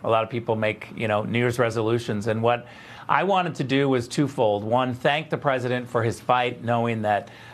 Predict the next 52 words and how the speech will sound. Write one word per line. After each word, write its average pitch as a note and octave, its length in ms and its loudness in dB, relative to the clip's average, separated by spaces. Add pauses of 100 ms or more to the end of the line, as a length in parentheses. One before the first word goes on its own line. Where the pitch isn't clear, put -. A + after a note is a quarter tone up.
(120)
uh, G#2+ 220 2
he's A#2 300 -6
been A#2+ 180 4
through B2 260 2
a A2 60 4
lot, A#2 460 2
his F#2+ 120 -12
family's A#2 360 -2
been A2 180 0
through G#2+ 220 0
a - 20 4
lot. G#2+ 160 4
I A2 40 2
wanted A#2 260 0
to - 60 -8
thank C3+ 300 0
him A#2 220 -2
for G#2+ 180 0
that G#2+ 240 2
and G#2+ 120 -4
let A2+ 120 2
him A2 120 -4
know A2 160 0
that G#2 120 -6
there A#2 140 2
were A2 100 0
millions A2+ 440 0
of G2 80 0
Americans G#2+ 800 -2 (320)
that A2 160 -2
thanked A2 260 2
him, B2 160 -2
but B2+ 160 2
also G3 380 2
to E3+ 220 0
encourage C#3+ 500 0
him, E2 240 -4 (580)
knowing D3 400 2
that C3+ 140 2
he C3 200 0
was A#2+ 220 0
gearing B2+ 320 2
up B2+ 180 -2
for B2+ 80 -2
the A2+ 100 0
next A2+ 280 -2
fight, G2+ 260 0
to A#2 80 -6
say, A2+ 220 2
"We B2 220 0
need C3+ 360 2
you. B2+ 400 2